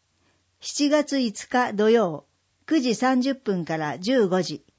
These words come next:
雨天の場合は七月六日日曜。二日目、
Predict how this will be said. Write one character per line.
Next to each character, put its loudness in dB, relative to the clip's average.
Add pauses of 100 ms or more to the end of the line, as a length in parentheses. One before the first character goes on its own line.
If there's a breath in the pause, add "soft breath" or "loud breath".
(540)
雨 -2
天 4
の 2
場 0
合 -4
は -6
七 -6
月 0
六 2
日 -2
日 -4
曜。 -2 (1000)
二 -6
日 4
目、 0